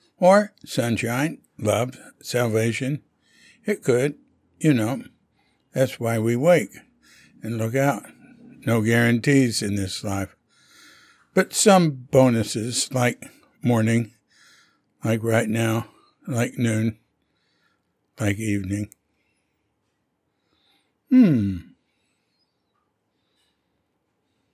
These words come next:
Now on, uh, Nonin's Facebook page, I go to July thirtieth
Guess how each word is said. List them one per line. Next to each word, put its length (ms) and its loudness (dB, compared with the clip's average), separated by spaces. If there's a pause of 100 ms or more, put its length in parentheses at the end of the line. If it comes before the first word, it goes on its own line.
(1400)
Now 280 6
on, 280 2
uh, 180 -2 (1160)
Nonin's 760 6 (880)
Facebook 640 2
page, 480 0 (1300)
I 120 0
go 240 4
to 360 2 (840)
July 600 2
thirtieth 720 4